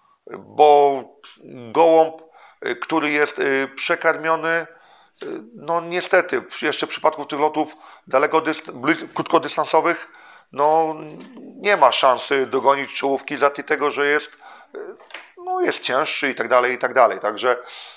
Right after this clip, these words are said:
gołąb musi być pełny, ale musi być gołębiem lekkim, przygotowanym do lotu. No bardzo istotną dla mnie cechą jest, y, yy, no, mostek, który ma się świecić na biało,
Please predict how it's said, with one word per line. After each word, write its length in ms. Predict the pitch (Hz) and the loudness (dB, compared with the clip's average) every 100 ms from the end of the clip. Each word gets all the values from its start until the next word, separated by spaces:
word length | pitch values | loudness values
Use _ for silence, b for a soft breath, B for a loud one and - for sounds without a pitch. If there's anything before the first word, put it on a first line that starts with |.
| B - | B -4
gołąb 400 | 127 175 175 135 | 4 4 4 0
musi 320 | 170 - 170 | -2 0 -2
być 200 | 139 - | -2 0
pełny, 340 | 180 190 180 | 2 2 2
ale 220 | 139 139 | 4 4
musi 260 | 139 160 151 | 2 -4 -4
być 340 | 139 139 - | -6 -8 -12
gołębiem 380 | 120 143 139 139 143 | 0 2 2 -2 0
lekkim, 520 | 135 - - - 92 b b | 0 0 -10 -18 -18 b b
przygotowanym 600 | - 127 120 113 113 113 | -4 -4 -2 0 -2 -2
do 120 | 117 | -2
lotu. 300 | 104 90 - _ b b b b - | -2 -6 -12 _ b b b b -16
No 220 | 131 160 | -6 2
bardzo 360 | 170 170 170 | 2 2 0
istotną 440 | 165 - 170 165 151 | -2 2 0 0 -2
dla 140 | 156 | 0
mnie 200 | 147 147 | 0 -6
cechą 360 | 139 151 147 143 | -2 -2 -2 -4
jest, 340 | 143 135 - | -2 -4 -2
y, 300 | 131 131 127 B B B B B - | 0 0 -2 B B B B B -10
yy, 640 | 95 98 104 107 110 113 110 _ | -6 -6 -6 -6 -8 -10 -12 _
no, 360 | 123 127 127 127 127 | -6 0 0 0 -2
mostek, 680 | 143 160 - 139 135 - - | 4 4 4 2 2 0 -18
który 400 | - - 135 135 | -12 -4 -2 -2
ma 200 | 123 135 | 4 4
się 200 | - 123 | 4 -6
świecić 440 | - 143 - 127 - | -4 -6 -4 -10 -2
na 160 | 120 | -2
biało, 560 | 117 139 151 165 170 | 2 2 4 4 2